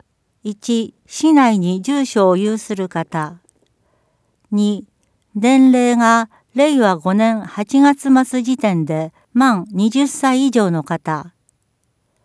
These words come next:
三、国または地方公共団体の議員でない方。四、平日の日中に開催される会議に出席できる方。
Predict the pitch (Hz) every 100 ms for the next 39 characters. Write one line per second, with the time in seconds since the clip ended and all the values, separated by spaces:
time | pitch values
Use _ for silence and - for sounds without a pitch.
0 | _ _ - - 208 196 196 - _ _
1 | _ _ - 226 254 269 254 269 269 185
2 | 165 175 _ _ - 226 240 294 262 208
3 | 269 277 262 285 285 277 277 254 208 185
4 | 175 175 175 240 220 175 165 202 196 170
5 | 147 147 135 180 _ _ _ _ _ _
6 | _ _ _ _ _ _ _ - 262 226
7 | 156 185 - _ _ _ _ - 285 294
8 | 269 277 269 254 247 233 214 247 240 -
9 | 294 277 262 262 202 _ 262 277 262 285
10 | 269 254 262 262 262 262 269 247 196 175
11 | 170 180 - 220 220 - 240 233 220 220
12 | 220 202 - 170 175 156